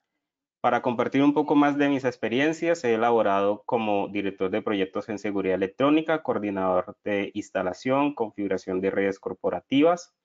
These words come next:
y también he desarrollado acompañamientos con nuestros clientes para ejecución de proyectos en redes V P Ns para soluciones de I S Ps a nivel carrier. Dentro de esos ocho años, cinco de los años que he elaborado ha sido como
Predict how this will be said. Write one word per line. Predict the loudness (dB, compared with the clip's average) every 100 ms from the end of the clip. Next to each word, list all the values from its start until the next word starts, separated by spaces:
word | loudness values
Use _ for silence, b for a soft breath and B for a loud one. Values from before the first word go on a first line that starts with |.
| b b b b b -2
y | 2
también | 4 4 4
he |
desarrollado | 2 2 0 2 4
acompañamientos | 2 0 -2 -2 0 -2 -2 -4 -6
con | -2 -2
nuestros | -2 -6 -12 -6
clientes | -2 0 -2 -6
para | -2 -2
ejecución | -2 -8 -10 -6
de | -4 -4
proyectos | -2 0 -2 -2 -4 -4 -6
en | -4 0
redes | 2 2 0
V | -2
P | 0 0 2
Ns | 0 -2
para | -2 -2
soluciones | -2 -4 -4 -4 -4 -4 -8 _ -2
de | 0
I | 2 2
S | 0
Ps | -2 -2 -2 -2
a | 0
nivel | 2 2 0 -4 -12 _
carrier. | 0 0 0 -8 -18 _ _ _ _ _ _ _ _ _ _ _ _ _ _ _ _ _ _ _ _ _
Dentro | 2 2 4 4
de |
esos | 4 4 0
ocho | 0 2
años, | 2 2 0
cinco | -2 -2 -2 2 2 2 -4
de | -2 2 2 2 -2
los | -4 -4 -2
años | 0 0 -2
que | -4
he | 0
elaborado | 2 4 4 4 4 0 -4
ha | -8
sido | -4 -2 -2
como | -2 -2 -2